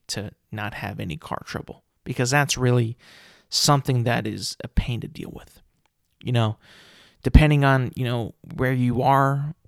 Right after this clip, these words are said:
where it happens, you know, I'm just happy that I've never, you know,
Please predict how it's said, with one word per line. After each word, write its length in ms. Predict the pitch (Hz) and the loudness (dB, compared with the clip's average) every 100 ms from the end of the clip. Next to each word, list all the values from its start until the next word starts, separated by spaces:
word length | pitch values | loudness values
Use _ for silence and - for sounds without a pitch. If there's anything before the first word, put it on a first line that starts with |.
| _ _ | _ _
where 220 | - 120 95 | -8 -6 -6
it 80 | |
happens, 720 | - 143 139 143 135 131 - - | -2 0 0 -2 -4 -4 -8 -8
you 80 | |
know, 80 | 101 | -6
I'm 160 | 117 170 | -2 0
just 180 | 160 - | -2 -4
happy 320 | 127 120 113 | -4 -4 -4
that 220 | 110 110 - | -6 -6 -4
I've 180 | 117 127 | -4 0
never, 600 | 123 139 151 151 147 - _ _ | 2 4 4 2 0 -4 _ _
you 80 | - | -10
know, 140 | 73 | -10